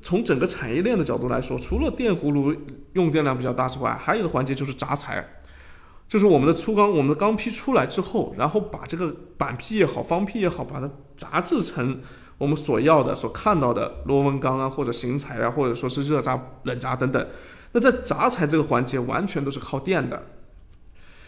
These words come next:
那所以这个环节会直接影响到我们成品材的生产这一块。那还有就是说，不同的品种可能也会有些不同。就比如说螺纹钢，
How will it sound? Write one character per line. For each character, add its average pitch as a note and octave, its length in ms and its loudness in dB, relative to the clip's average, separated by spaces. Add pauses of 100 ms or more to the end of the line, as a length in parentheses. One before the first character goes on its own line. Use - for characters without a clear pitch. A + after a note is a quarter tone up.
(160)
那 G3 80 2
所 A#3+ 120 2
以 A#3+ 40 2
这 D#4+ 200 4
个 G3 80 2
环 C3+ 220 2
节 C3 400 0 (320)
会 - 520 4 (140)
直 E3 180 -2
接 C#4+ 160 4
影 D#3+ 220 4
响 C3 220 -4
到 B2 120 0
我 B2 120 0
们 B2 100 -4
成 D#3+ 240 -2
品 A#3 160 0
材 - 280 -8
的 - 400 0
生 D#3+ 240 0
产 - 200 -4 (360)
这 B2+ 100 -4
一 A2 60 0
块。 - 220 -4 (1120)
那 B3+ 220 4 (360)
还 A3+ 200 0
有 A3 220 4
就 D#3 160 4
是 - 20 2
说， E3+ 540 0 (480)
不 D#4+ 80 0
同 D#3+ 200 2
的 A3+ 60 2
品 E3+ 260 2
种 G#3+ 200 6
可 - 140 -2
能 C3+ 140 4
也 C#3 100 4
会 D3+ 160 4
有 C#3 60 6
些 B2+ 120 2
不 B2+ 120 -4
同。 - 220 -12 (180)
就 F#3 100 -6
比 F3 80 2
如 G3 60 4
说 A#3 140 4
螺 E3 180 6
纹 G#3+ 220 6
钢， G#3+ 320 2